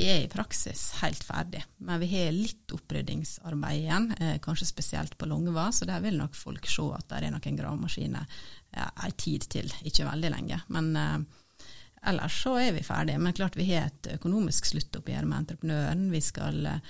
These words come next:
arkivere og journalføre alt vi skal, så vi har et papirarbeid,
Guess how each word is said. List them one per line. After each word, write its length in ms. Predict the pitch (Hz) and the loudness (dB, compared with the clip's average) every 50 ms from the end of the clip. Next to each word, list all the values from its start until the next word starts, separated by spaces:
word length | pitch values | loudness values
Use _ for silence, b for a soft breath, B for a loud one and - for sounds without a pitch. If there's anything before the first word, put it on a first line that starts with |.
| B B B | B B B
arkivere 800 | - - - - 165 160 156 147 143 143 156 156 151 151 147 156 | -8 -6 -4 -2 0 2 4 4 4 2 2 0 0 0 0 0
og 120 | 160 165 | 0 2
journalføre 600 | - - 151 156 151 147 147 - - 147 143 147 | 2 2 4 4 2 0 -2 -2 -4 -2 -2 0
alt 300 | 143 - 151 - - - | 0 -2 -2 -4 -6 -4
vi 60 | 156 | -2
skal, 300 | 151 - - 156 170 196 | -2 0 2 2 2 2
så 200 | 220 - - - | 2 2 2 2
vi 80 | 165 180 | 2 2
har 100 | 180 160 | 2 2
et 140 | - - - | 2 -2 -4
papirarbeid, 1080 | 151 - - - 247 175 135 143 139 - - 151 151 156 170 185 208 233 226 196 | -6 -6 -2 0 2 2 2 2 0 -2 -4 -4 -4 -2 0 2 2 2 2 2